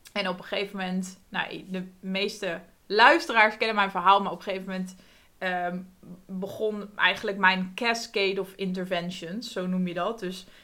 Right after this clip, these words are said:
ik kreeg eigenlijk een soort van het moment, ehm, ja, ik denk dat mijn kantelpunt is dus heel erg geweest het moment dat ik naar het ziekenhuis ging, terwijl ik dat eigenlijk niet wilde.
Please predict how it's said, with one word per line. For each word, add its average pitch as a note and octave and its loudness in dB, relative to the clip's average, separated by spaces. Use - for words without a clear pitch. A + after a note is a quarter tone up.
ik G3 -4
kreeg G#3 0
eigenlijk G#3 4
een F#3+ -4
soort G3+ -8
van F#3 -2
het G3 0
moment, G#3 0
ehm, F#3+ 4
ja, F#3+ 10
ik G#3 -2
denk A#3+ 0
dat A#3+ 0
mijn A3+ 2
kantelpunt A#3+ -4
is G#3 -8
dus G3 -10
heel A3+ 2
erg A3 0
geweest G3 -4
het F#3+ -8
moment F#3+ -4
dat F3+ -6
ik F3 -8
naar E3+ -2
het E3+ -8
ziekenhuis G3+ 0
ging, F#3+ -6
terwijl F#3 -4
ik E3 -8
dat - -18
eigenlijk C4+ -2
niet A3+ 0
wilde. F#3 -2